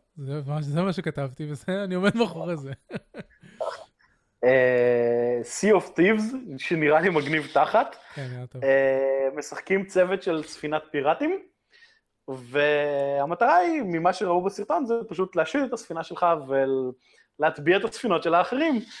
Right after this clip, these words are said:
Speaker 2: אה, ויש איזה קטע בהתחלה שרואים את כולם רצים לספינות, ואז יש איזה צוות אחד שנשאר בבר ומתחיל לשתות, ואז רואים את כל המסך נהיה כזה וובלי ופאזי,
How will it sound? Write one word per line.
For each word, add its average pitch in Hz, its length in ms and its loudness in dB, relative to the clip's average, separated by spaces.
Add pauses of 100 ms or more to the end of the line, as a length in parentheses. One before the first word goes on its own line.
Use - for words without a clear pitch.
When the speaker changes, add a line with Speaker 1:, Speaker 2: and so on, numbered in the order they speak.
(280)
Speaker 2:
אה, 123 260 -8
ויש 151 180 0
איזה 170 160 -2
קטע 185 240 0
בהתחלה 165 360 2
שרואים 147 340 2
את 147 80 -4
כולם 156 240 2
רצים 151 240 0
לספינות, 226 360 -6
ואז 147 180 2
יש 151 160 -2
איזה 143 140 -6
צוות 151 300 4
אחד 147 200 -4
שנשאר 143 340 0
בבר 139 340 4
ומתחיל 143 300 -6
לשתות, 170 320 0
ואז 131 180 -2
רואים 143 180 -4
את - 60 -18
כל 139 120 -8
המסך 139 360 -10
נהיה 147 140 -4
כזה 139 240 -6 (440)
וובלי 156 400 4
ופאזי, 143 440 2